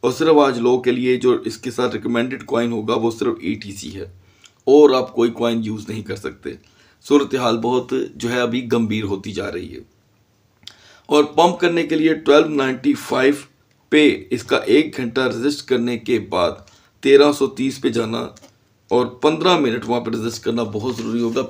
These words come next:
फिर जाकर कहीं मार्केट में कोई स्ट्रेंथ शो होगी। Then otherwise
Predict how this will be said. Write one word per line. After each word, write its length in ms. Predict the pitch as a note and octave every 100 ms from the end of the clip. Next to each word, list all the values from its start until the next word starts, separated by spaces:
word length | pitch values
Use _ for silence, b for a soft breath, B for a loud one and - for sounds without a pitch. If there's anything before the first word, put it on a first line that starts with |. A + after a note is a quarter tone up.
| -
फिर 220 | F3+ D#3
जाकर 400 | B2+ A#2 - A#2 G#2
कहीं 300 | A2+ A2 A#2+ A2+ b b b
मार्केट 560 | B2 B2 A2+ A2 A2+ -
में 140 | G#2+
कोई 140 | - A2
स्ट्रेंथ 360 | - A#2 A#2
शो 220 | G#2 -
होगी। 260 | G#2+ G2+ G#2
Then 200 | G#2+ G#2+ -
otherwise 520 | G#2 G#2 G#2+ A#2 G#2+